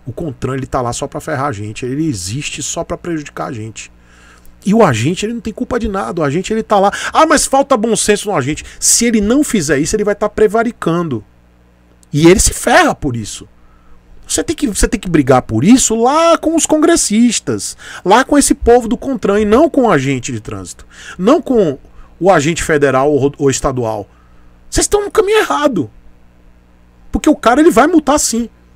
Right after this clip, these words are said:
Vocês acham que eu não fico pé da vida porque eu quero instalar um kit de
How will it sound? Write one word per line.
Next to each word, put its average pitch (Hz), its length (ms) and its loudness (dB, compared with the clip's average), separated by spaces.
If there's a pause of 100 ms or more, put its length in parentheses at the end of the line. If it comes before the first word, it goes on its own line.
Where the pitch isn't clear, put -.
(120)
Vocês 302 260 -2
acham 262 180 2
que - 40 -4
eu 233 40 -4
não 190 100 -4
fico - 260 -10 (380)
pé 240 180 8
da 190 140 2
vida 139 420 -2 (280)
porque - 160 -2
eu 220 60 6
quero 202 200 0
instalar 175 380 -2
um 160 80 -6
kit - 400 -8
de 139 240 -6